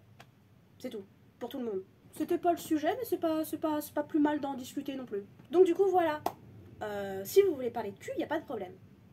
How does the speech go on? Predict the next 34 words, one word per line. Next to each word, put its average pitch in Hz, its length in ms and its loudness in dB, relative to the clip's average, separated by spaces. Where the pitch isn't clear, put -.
Si - 180 -12
vous 240 80 -10
voulez 247 180 -6
avoir 233 320 0
un 196 60 -6
personnage 247 340 -6
principal 214 360 -8
vierge, 285 400 2
y 226 60 -2
a 226 40 -2
pas 269 120 0
de 269 60 -16
problème. 202 300 -8
Mais 254 80 -4
du 254 140 -8
coup, 339 120 6
parler 285 320 0
de 285 80 -12
sexualité, 277 800 -6
vraiment, 269 300 -2
pas 311 240 4
que 330 160 -2
des 277 120 -6
gamines 269 320 0
prépubères 294 520 -2
qui - 140 0
n'ont 269 100 2
jamais 302 240 6
vu 294 140 4
un 285 100 4
pénis 294 340 2
de 240 80 -2
leur 277 200 2
vie, 285 180 -2